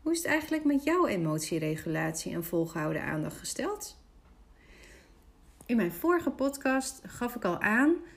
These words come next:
dat je om goed te kunnen plannen over elf executieve vaardigheden moet beschikken. Ik heb toen de basisvaardigheden reactie-inhibitie en werkgeheugen toegelicht.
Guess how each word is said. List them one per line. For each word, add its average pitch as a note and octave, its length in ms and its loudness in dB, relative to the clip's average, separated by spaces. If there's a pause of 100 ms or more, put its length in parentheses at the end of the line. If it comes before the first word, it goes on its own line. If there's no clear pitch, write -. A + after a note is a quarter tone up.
(100)
dat F3 220 -2
je F3 100 -4
om D#3 140 -4
goed D#4+ 220 0
te D#4+ 100 0
kunnen E3+ 280 0
plannen A#3+ 380 4
over - 360 -6 (120)
elf C4+ 300 2
executieve G3+ 680 -8
vaardigheden - 640 -4
moet D3+ 140 -6
beschikken. - 560 -6 (720)
Ik G#3+ 140 -4
heb C#4+ 160 2
toen A3+ 160 4
de E3+ 100 4
basisvaardigheden B3 1160 2
reactie-inhibitie G#3+ 1160 0
en G3 120 -2
werkgeheugen - 640 -2
toegelicht. D3+ 800 -6